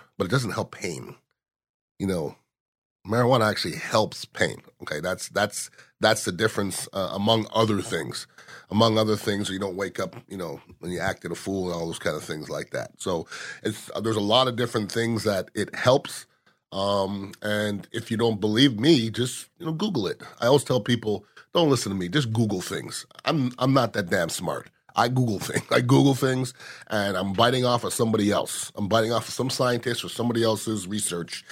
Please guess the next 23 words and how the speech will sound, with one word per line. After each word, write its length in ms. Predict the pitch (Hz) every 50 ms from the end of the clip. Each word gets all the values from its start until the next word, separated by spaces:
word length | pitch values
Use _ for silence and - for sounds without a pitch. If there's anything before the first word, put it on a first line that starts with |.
| - - - - -
'cause 120 | - 104
I 100 | 120 165
don't, 240 | - 101 85 80 80
I'm 100 | 87 101
not 140 | 107 101 -
smart 280 | - - 101 101 98 92
enough 100 | 87 -
to 80 | - 98
do 60 | 98
research 460 | 90 98 92 - - 92 87 - -
myself. 480 | 87 - - 135 104 - - - - _ _ _ _ _ - - - _ _ -
I 140 | 113 113 110
just 340 | 101 110 107 - - 87 95
Google 560 | 104 123 139 135 135 135 127 123 113 113 - _ _ _ _ _ _ _ _ -
C 160 | - - 120
B 140 | 117 120 117
D, 440 | 110 117 139 147 143 147 143 139 113 - 98 92 92
Google 420 | 117 123 123 117 110 107 101 87
T 220 | - - - 113 104
H 160 | 98 92 -
C, 560 | - - - 139 135 131 127 123 123 120 - _ _ _ - - - -
uh, 160 | 92 92 90
benefits, 920 | 85 85 - 127 127 131 123 - - 127 123 104 - - - - - -